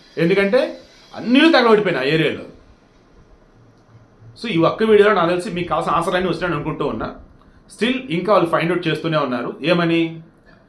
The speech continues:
మానవ తప్పిదమా, లేదు ఎప్పటికప్పుడు క్లీన్ చేయకుండా మనం వదిలేయటమా, ఆదివాసుల్ని రిజర్వ్ ఫారెస్ట్లోకి ఎలా కనుక చేసినట్టయితే వాళ్ళు ఎప్పుడు క్లీన్గా ఉంచేవాళ్ళ, and జనవరి ఫస్ట్ అప్పుడు అడ్డదిడ్డంగా టపాసులు కలచడం వల్ల వచ్చిన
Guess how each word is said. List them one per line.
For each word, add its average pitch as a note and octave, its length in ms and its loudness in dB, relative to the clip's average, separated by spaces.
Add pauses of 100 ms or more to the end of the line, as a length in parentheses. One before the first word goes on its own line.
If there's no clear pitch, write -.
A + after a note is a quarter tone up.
(220)
మానవ D#3+ 380 0
తప్పిదమా, B2+ 460 -6 (800)
లేదు F#3 440 0 (180)
ఎప్పటికప్పుడు E3 460 -2
క్లీన్ F3 340 0
చేయకుండా D#3+ 380 -2
మనం C#3+ 200 -4
వదిలేయటమా, C#3 500 -2 (580)
ఆదివాసుల్ని E3+ 760 0 (500)
రిజర్వ్ E3+ 240 0
ఫారెస్ట్లోకి E3+ 360 0
ఎలా D3+ 120 2
కనుక D#3 260 -2
చేసినట్టయితే C3 560 -6
వాళ్ళు B2 200 0
ఎప్పుడు D#3 180 -6
క్లీన్గా C#3 340 -4
ఉంచేవాళ్ళ, B2 580 -4 (680)
and E3 380 0
జనవరి E3+ 240 2
ఫస్ట్ - 260 -2
అప్పుడు D#3 360 -4
అడ్డదిడ్డంగా D#3+ 540 -4
టపాసులు D#3+ 280 -4
కలచడం C#3 240 -2
వల్ల C3 140 -2
వచ్చిన B2+ 280 -6